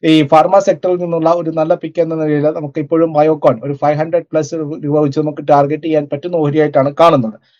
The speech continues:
അതുപോലെ തന്നെ മറ്റൊന്ന്, കഴിഞ്ഞ വർഷത്തെ ഫാർമ പ്രൊഡക്റ്റുകൾ, ഇന്ത്യൻ ഫാർമ കമ്പനികളുടെ പ്രവ-, പ്ര-, പ്രദർശനം നോക്കുന്ന സമയത്ത് ആ മൂവായിരത്തി ഒരുന്നൂറ്റി അൻപത്തി ഒന്ന് പുതിയ ബ്രാൻഡുകളാണ് അല്ലെങ്കിൽ പുതിയ പ്രൊഡക്റ്റുകളാണ് ഇന്ത്യൻ ഫാർമ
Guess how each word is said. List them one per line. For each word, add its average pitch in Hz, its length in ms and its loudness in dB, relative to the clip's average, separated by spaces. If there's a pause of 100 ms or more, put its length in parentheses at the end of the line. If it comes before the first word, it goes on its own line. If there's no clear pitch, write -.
(280)
അതുപോലെ 208 260 -2
തന്നെ 214 120 2
മറ്റൊന്ന്, 208 480 2 (440)
കഴിഞ്ഞ 180 280 0
വർഷത്തെ 185 600 -2
ഫാർമ 165 420 -2
പ്രൊഡക്റ്റുകൾ, 165 480 -6
ഇന്ത്യൻ 156 300 -6
ഫാർമ 165 300 -2
കമ്പനികളുടെ 160 360 -4
പ്രവ-, 147 280 0
പ്ര-, 147 380 0
പ്രദർശനം 147 540 -4
നോക്കുന്ന 156 280 -4
സമയത്ത് 147 460 0 (460)
ആ 156 200 4
മൂവായിരത്തി 196 600 2
ഒരുന്നൂറ്റി 175 460 -6
അൻപത്തി 180 520 -2
ഒന്ന് 180 220 -4
പുതിയ 170 280 -2
ബ്രാൻഡുകളാണ് 156 720 2
അല്ലെങ്കിൽ 160 600 -6
പുതിയ 170 180 -2
പ്രൊഡക്റ്റുകളാണ് 165 680 0
ഇന്ത്യൻ 156 360 -6
ഫാർമ 156 360 0